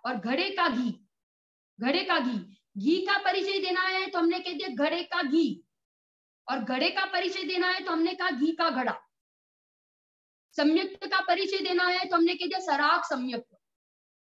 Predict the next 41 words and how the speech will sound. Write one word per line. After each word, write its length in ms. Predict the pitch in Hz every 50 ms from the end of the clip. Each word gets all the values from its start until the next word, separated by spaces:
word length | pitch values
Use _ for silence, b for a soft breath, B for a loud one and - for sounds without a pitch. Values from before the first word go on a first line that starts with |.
| _ _ -
और 120 | 262 277
राग 320 | 262 240 226 233 269 311 294
का 260 | - - - 381 381
परिचय 380 | 381 359 359 381 359 392 381 311
देना 240 | 349 359 339 359
है 200 | 359 349 359 359
तो 120 | 370 - 311
हमने 180 | 302 302 320
कह 140 | 320 311 285
दिया 140 | 240 330 330
व्यवहार 460 | 330 277 269 226 214 208 220 220 220
संयुक्त। 460 | 214 - 196 190 180 208 - - - _ _ _ _ - - _ _ _ _ _ _ _ _ - 220
राग 340 | 262 269 269 330 381 320
के 200 | 427 - - 403
ऊपर 300 | 392 392 392 381 381 381
संयुक्त 380 | - 339 330 320 349 - - -
का 180 | 359 - 370 339
आरोप 480 | - - - 262 277 294 294 302 302
देकर 480 | 233 214 247 240 247 320 349 392 - - - _ _ -
उस 180 | 427 523 523 508 359
राग 240 | 302 285 285 294 294 -
को 80 | 330
कह 240 | 330 - 277 262 220
दिया 140 | 240 294 302
व्यवहार 400 | 269 262 220 196 196 214 233 247
संयुक्त, 420 | - 220 190 190 185 180 185 - _ _ _ _ _ _ _ _ _ _ _ _ _ _ _ _ _ _ -
और 140 | 247 277 302
यहाँ 200 | 320 294 311 359
संयुक्त 580 | 370 - 302 262 262 269 285 415 - - - 440
का 160 | - 427 415
परिचय 480 | 415 - 359 370 359 359 381 370 359 -
देना 280 | 359 349 330 330 339
है 160 | 330 330 339
तो 140 | 339 - 349
संयुक्त 500 | - - 269 247 247 262 320 453 480 - 440
के 260 | 381 - - 359 359
ऊपर 360 | 349 349 - - 330 339 311
राग 320 | 233 240 240 247 294 269 330
का 160 | 330 - 320
आरोप 480 | 320 320 - 240 240 254 247 247 - -
देकर 520 | 175 214 214 - - 269 320 392 440 -